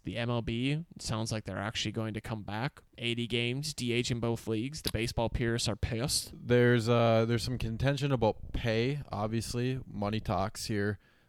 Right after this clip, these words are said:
Speaker 2: Um, obviously, with there being no fans, that's a revenue source that the owners aren't gonna get.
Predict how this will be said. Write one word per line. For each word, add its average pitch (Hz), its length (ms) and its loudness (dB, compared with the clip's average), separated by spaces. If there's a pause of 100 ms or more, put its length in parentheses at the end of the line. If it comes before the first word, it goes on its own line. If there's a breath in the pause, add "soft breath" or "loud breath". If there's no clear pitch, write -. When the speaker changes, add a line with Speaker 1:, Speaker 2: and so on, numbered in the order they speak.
(140)
Speaker 2:
Um, 98 340 0
obviously, 113 380 2
with 113 140 0
there 104 100 2
being 107 240 2
no 101 160 4
fans, 123 460 4
that's 107 180 2
a 104 80 -2
revenue 107 420 0
source 107 380 0
that 101 140 -6
the - 120 -10
owners 104 300 -2
aren't 98 140 -6
gonna 95 180 -6
get. 117 380 2